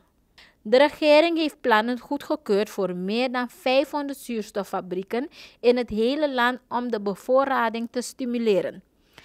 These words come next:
Het aantal stijgende infecties heeft geleid tot een reisverbod. Landen, waaronder Canada, Duitsland,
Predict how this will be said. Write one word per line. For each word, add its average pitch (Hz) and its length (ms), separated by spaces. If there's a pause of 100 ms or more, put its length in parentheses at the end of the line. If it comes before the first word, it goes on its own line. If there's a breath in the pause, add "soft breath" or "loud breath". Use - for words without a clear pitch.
(160 loud breath)
Het - 240
aantal 190 380
stijgende 202 580
infecties 254 680 (300 loud breath)
heeft 269 320
geleid 254 800
tot 269 200
een 269 100
reisverbod. 202 800 (520 soft breath)
Landen, 196 460
waaronder 226 540
Canada, 175 480 (380 soft breath)
Duitsland, 190 680